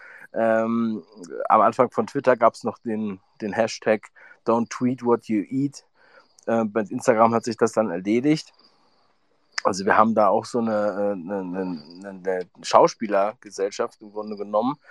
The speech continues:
die auch so eine Fake-Welt vorspielen. Und ich weiß das auch, äh, da sind auch ein paar Accounts von, von Leuten, die ich persönlich kenne,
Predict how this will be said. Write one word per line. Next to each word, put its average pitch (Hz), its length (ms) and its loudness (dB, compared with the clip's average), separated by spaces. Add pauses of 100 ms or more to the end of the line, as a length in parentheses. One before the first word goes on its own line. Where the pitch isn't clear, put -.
(460)
die 127 80 4
auch 113 100 2
so 123 120 -4
eine 113 100 -2
Fake-Welt 107 800 2
vorspielen. 110 720 -2
Und 101 120 -6
ich 98 100 -14
weiß 101 220 4
das 110 160 -6
auch, 110 340 2
äh, 101 400 0
da 98 140 -4
sind 101 160 -10
auch 90 140 -6
ein - 40 -20
paar 85 180 -2
Accounts 101 440 -4
von, 95 340 -12 (100)
von - 200 -20
Leuten, 101 480 -4
die 92 160 -10
ich 107 100 -16
persönlich 101 460 -6
kenne, 107 360 2